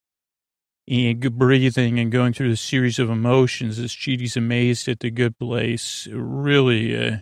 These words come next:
uh, says all, you know, th-, so much more, but it's like a Knish from a Rose. Uh,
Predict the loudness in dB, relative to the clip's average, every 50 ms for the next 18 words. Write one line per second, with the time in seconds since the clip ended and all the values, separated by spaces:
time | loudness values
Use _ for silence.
0 | -10 _ _ _ _ _ _ _ _ _ _ _ _ _ _ _ _ _ _ _
1 | _ -8 -6 -4 -4 -4 -4 -4 -4 -2 -2 -4 -4 -6 -4 -2 0 0 0 0
2 | 0 0 2 2 0 0 -2 -2 0 0 -2 -2 -4 -4 -2 -2 -2 -4 -6 -6
3 | -6 -8 -6 -4 -2 0 0 0 0 -2 0 2 2 2 2 0 -2 -4 -2 -2
4 | -2 0 0 0 0 0 0 -4 -4 -2 0 0 -2 -2 -4 -4 -4 -2 0 2
5 | 2 4 4 4 4 2 -2 -6 -8 -6 -4 -4 -2 -2 -2 -4 -4